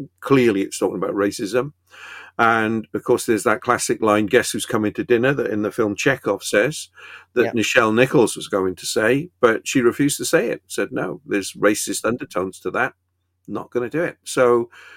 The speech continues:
Speaker 1: you know, they're uncomfortable. And I think that comes through Kirk's, "I don't like Klingons," played by odd people, so I don't really want to have anything to do with them.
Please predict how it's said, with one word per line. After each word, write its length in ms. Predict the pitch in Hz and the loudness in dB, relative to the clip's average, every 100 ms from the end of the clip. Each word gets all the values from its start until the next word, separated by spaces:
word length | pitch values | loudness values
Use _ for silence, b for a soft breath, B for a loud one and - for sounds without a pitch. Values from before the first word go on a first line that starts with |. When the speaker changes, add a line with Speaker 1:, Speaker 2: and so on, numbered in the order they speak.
| B B _ _ - | B B _ _ 0
Speaker 1:
you 80 | 123 | 2
know, 60 | |
they're 380 | 113 147 180 160 | 6 6 8 8
uncomfortable. 840 | 110 101 - 90 - - 104 156 - _ _ _ - | 6 0 -4 -6 -6 -4 -2 -2 -6 _ _ _ -2
And 440 | 110 113 113 113 - | 0 2 0 -2 -6
I 60 | 104 | -4
think 220 | 113 - | -4 -4
that 260 | 110 - | -6 -6
comes 320 | - 113 107 - | -6 -6 -6 -6
through 500 | 123 120 117 120 - _ - | 0 2 2 -2 -8 _ -2
Kirk's, 540 | 123 113 - - - _ _ | 0 0 -2 -12 -12 _ _
"I 60 | 98 | 2
don't 160 | 101 | 4
like 180 | 101 - | 2 0
Klingons," 640 | - 107 113 123 127 - _ _ | -2 0 0 -2 -4 -14 _ _
played 260 | - 98 - | 2 2 4
by 160 | 95 | 2
odd 220 | 95 98 | 4 2
people, 340 | - 101 120 120 - | 0 -2 -2 -2 -6
so 220 | - 107 | 0 2
I 80 | 98 | 2
don't 180 | 101 | 0
really 260 | 98 101 95 | 0 0 2
want 180 | 95 98 | 0 2
to 80 | 95 | 0
have 120 | 95 | 0
anything 320 | 101 92 101 | -2 -4 -6
to 80 | 92 | -4
do 140 | 107 | -2
with 80 | 107 | 2
them. 240 | 123 135 | 2 0